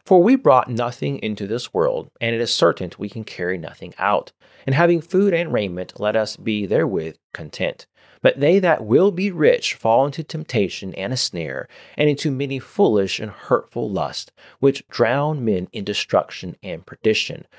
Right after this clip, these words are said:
For the love of money is the root of all evil, which while some coveted after, they have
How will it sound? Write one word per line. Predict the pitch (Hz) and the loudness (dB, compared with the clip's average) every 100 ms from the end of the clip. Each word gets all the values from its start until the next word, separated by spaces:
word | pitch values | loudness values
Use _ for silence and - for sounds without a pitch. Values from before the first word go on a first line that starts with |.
| - _ | -20 _
For | - 160 | 0 4
the | 147 | 6
love | 131 131 180 208 | 6 4 2 2
of | 120 92 | 0 0
money | 95 85 80 80 | -4 -4 -8 -6
is | 110 101 | -6 -4
the | 95 | -4
root | 104 98 | -4 0
of | 90 | 4
all | 92 113 | 4 4
evil, | 92 73 69 65 - | -2 -6 -10 -12 -2
which | 147 - | -2 4
while | 160 156 | 4 4
some | - 175 | 2 -2
coveted | 160 - - 180 170 156 | -2 -8 -4 0 0 2
after, | 143 185 190 95 87 - - - _ | 0 -2 -4 -2 -2 -4 -12 -20 _
they | 156 | 4
have | 147 | 4